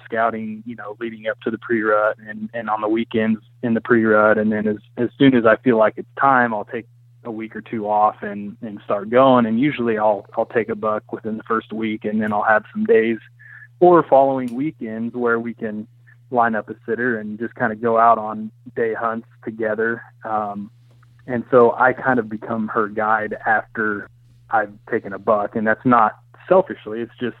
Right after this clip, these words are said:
kind of logistically the way it works with kids. And I'm not opposed to, you know, if, if we've been, you know, we always run trail cameras and we both look at the, the photos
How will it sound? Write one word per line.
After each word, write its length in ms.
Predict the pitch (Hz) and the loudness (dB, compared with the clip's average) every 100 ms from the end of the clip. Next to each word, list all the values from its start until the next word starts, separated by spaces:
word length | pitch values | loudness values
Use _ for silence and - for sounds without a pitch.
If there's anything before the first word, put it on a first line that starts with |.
| _ _ _ _ _ _ - | _ _ _ _ _ _ -2
kind 220 | 131 117 | 0 0
of 180 | 107 104 _ | -2 -8 _
logistically 720 | 120 107 120 113 117 113 120 | -12 -10 -8 -8 -10 -8 -4
the 100 | 110 | -2
way 160 | 110 110 | 0 0
it 80 | 107 | 0
works 220 | 113 - | -2 -4
with 160 | 107 - | -8 -8
kids. 380 | - 120 113 113 | -6 -4 -4 -4
And 220 | 107 104 - - _ | -4 -4 -12 -20 _
I'm 120 | 131 | 4
not 160 | 143 120 | 6 4
opposed 420 | 110 120 120 113 - - | 2 -2 -2 -4 -10 -10
to, 420 | 113 110 104 104 _ | -8 -8 -10 -14 _
you 140 | 117 | -12
know, 280 | 101 98 101 | -10 -10 -6
if, 140 | 107 104 _ _ _ | -4 -6 _ _ _
if 160 | 113 - | -6 2
we've 180 | 127 117 | 4 4
been, 360 | 117 110 107 - | 4 2 0 -4
you 80 | |
know, 80 | 113 | -4
we 180 | 110 147 | 4 6
always 180 | 143 120 113 113 - | 8 6 2 -4 0
run 200 | 131 110 | 4 4
trail 200 | - 127 | 4 2
cameras 360 | - 113 110 110 | 2 -2 -2 -4
and 140 | 107 | -4
we 100 | 110 | -6
both 260 | 107 120 110 | 2 2 2
look 200 | 113 113 | 0 -2
at 100 | 110 | -4
the, 160 | 110 104 - | -4 -6 -6
the 80 | |
photos 380 | 120 123 113 107 | -2 2 2 0